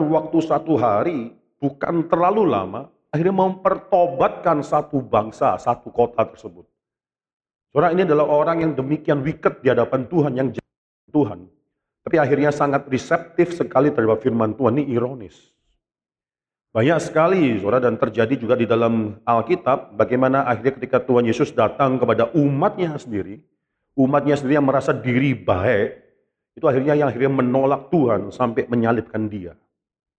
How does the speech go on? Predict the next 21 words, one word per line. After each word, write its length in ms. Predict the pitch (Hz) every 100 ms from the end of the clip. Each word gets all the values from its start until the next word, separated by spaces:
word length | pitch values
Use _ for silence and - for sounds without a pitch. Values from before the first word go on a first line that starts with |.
| _ _ _ _ -
Saudara, 160 | 170
ini 160 | 160 160
yang 60 | 151
terjadi, 420 | 127 123 123 151 107
Saudara. 200 | 104 104
Sekali 240 | - 147 147
ketika 200 | 135 _ _
kita 80 | 143
merasa 360 | 127 123 120 127
diri 240 | 123 120 120
kita 200 | 120 131
baik 400 | 107 101 104 120
dan 160 | 107
sebagainya, 720 | 104 104 101 98 135 123 98 87
Saudara, 160 | 101
justru 240 | 101 123 -
kita 160 | 120
jauh 320 | 90 98 120
daripada 240 | 113 101 101
hadapan 440 | 90 101 104 110 -
Tuhan. 320 | 127 95